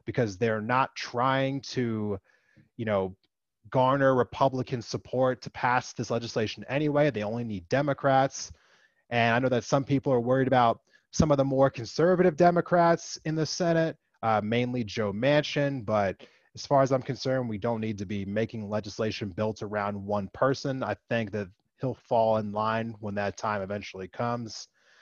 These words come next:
So with all that being said, you know, we're gonna transition away from this topic for now. I will say that as of today, as of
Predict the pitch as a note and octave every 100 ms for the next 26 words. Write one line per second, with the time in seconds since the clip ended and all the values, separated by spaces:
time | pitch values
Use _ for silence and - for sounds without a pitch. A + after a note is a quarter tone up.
0 | _ _ - D#3 C#3+ B2+ - _ _ _
1 | _ C3 E3+ G3 F#3 F3 D#3+ D3 C#3 -
2 | C#3 C3+ C3 A#2+ _ - C3 B2+ A#2+ C#3+
3 | C#3+ B2+ - C#3 B2+ B2+ C#3 A#2+ A#2 A#2
4 | G#2 - B2 A#2+ A2 - A2 A2 A#2 A#2+
5 | A2+ - - - - D3+ D#3+ - D#3 C#3+
6 | C#3 A#2+ B2 A2+ A2 _ _ _ - C#3+
7 | D3+ D3+ - - F#2+ - F#3+ D#3+ G#2+ G#2
8 | - A#2 C3+ C3 B2+ B2 A#2 A2+ G#2+